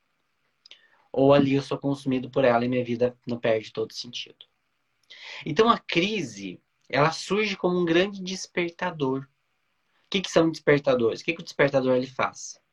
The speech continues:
A gente tá dormindo, né? A gente já, é, programa o despertador pra hora que a gente precisa levantar, que a gente precisa despertar, executar o nosso trabalho e viver a nossa vida.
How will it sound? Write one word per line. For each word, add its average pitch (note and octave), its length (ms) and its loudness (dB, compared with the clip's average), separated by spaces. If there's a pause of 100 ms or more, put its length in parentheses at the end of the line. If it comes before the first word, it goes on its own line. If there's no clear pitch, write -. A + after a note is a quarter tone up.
(640)
A - 80 -4
gente B2+ 120 0
tá C#3 140 4
dormindo, D#3 680 2 (460)
né? C#3+ 220 0
A E3 60 -8
gente A#2+ 240 -8
já, B2 280 0 (340)
é, A#2+ 220 2
programa D#3+ 640 4
o F#3+ 40 -4
despertador C3 520 -4
pra B2+ 120 -2
hora A#2+ 160 2
que C3+ 80 -6
a - 20 -10
gente B2+ 180 -10
precisa B2+ 240 -4
levantar, B2+ 640 -4
que - 100 -12
a A2 40 -8
gente G#2+ 140 -20
precisa A2 220 -10
despertar, C#3 680 -4
executar A2 540 -12
o G#2+ 40 -14
nosso G#2 200 -14
trabalho B2+ 420 0
e C#3+ 40 -2
viver A#2 140 -2
a A#2 60 -2
nossa A2+ 240 -8
vida. - 280 -14